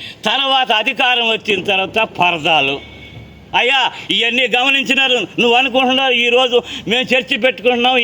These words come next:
ఎక్కడ తప్పు చేసామని నువ్వు అనుకోవచ్చు. అప్పుడే డిసైడ్ చేశారండి నీకు. ఎందుకంటే నీకు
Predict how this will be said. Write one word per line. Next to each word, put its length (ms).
ఎక్కడ 160
తప్పు 280
చేసామని 360
నువ్వు 160
అనుకోవచ్చు. 560
అప్పుడే 300
డిసైడ్ 420
చేశారండి 520
నీకు. 280
ఎందుకంటే 480
నీకు 260